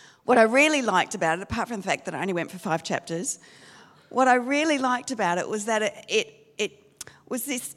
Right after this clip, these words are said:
it kinda gave these really clear, practical tips on how to live as a Christian, right? There's no guessing what, what James is talking about here. It's just really straight, right? Here's, here's what it is. And having grown up without any real understanding of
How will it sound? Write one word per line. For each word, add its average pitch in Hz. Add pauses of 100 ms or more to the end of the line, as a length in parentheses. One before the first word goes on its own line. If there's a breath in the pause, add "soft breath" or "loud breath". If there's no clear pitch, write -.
(120)
it -
kinda 294
gave 285
these 254
really 262
clear, 262 (240 loud breath)
practical 254
tips - (140)
on 202
how 226
to 220
live 202
as -
a 190
Christian, 170
right? 165
There's 220
no 247
guessing 220
what, -
what -
James 185
is 185
talking 180
about 151
here. 170
It's -
just 208
really 190
straight, 170
right? 202
Here's, 214
here's 226
what 175
it 170
is. 175 (800 loud breath)
And 247
having 320
grown 294
up 262
without 233
any 240
real 226
understanding 202
of 165